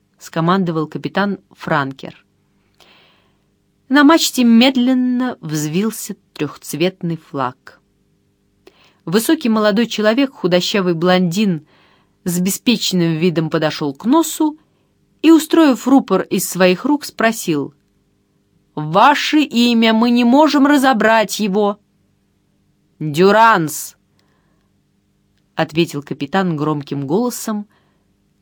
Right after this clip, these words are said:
так что его расслышали. «Привет Дюрансу! Вы выступаете очень важно, но Лили постоит за себя».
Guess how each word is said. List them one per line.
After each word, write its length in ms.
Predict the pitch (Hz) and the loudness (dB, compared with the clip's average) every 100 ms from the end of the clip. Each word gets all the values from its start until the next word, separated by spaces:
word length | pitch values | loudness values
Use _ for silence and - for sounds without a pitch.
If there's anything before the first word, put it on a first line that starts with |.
| _ | _
так 180 | - 311 | -4 -2
что 180 | - - | -2 -6
его 460 | 247 190 196 220 - - | -2 -2 0 -2 -6 -8
расслышали. 960 | 190 208 - - 175 - - 139 135 143 _ _ _ _ _ _ _ _ _ _ _ _ _ _ _ _ _ _ _ _ _ _ _ _ - | -4 -2 -4 -4 -6 -6 -12 -10 -12 -14 _ _ _ _ _ _ _ _ _ _ _ _ _ _ _ _ _ _ _ _ _ _ _ _ -4
«Привет 400 | 254 294 320 214 | 2 4 4 4
Дюрансу! 840 | 262 285 285 208 - 151 139 135 _ _ _ _ _ _ _ | 4 4 4 2 -4 -6 -6 -8 _ _ _ _ _ _ _
Вы 140 | 165 196 | 0 2
выступаете 580 | 208 277 277 247 220 262 | 2 0 2 4 4 0
очень 300 | - 285 277 | 2 2 6
важно, 600 | 247 240 220 240 254 - _ _ _ _ - | 6 6 4 0 0 -4 _ _ _ _ -2
но 240 | 320 349 | 2 6
Лили 280 | 339 330 311 | 6 6 6
постоит 600 | 302 269 - 262 226 151 | 4 0 2 2 2 0
за 100 | 151 | -4
себя». 480 | - 156 147 135 | -4 -2 -2 -2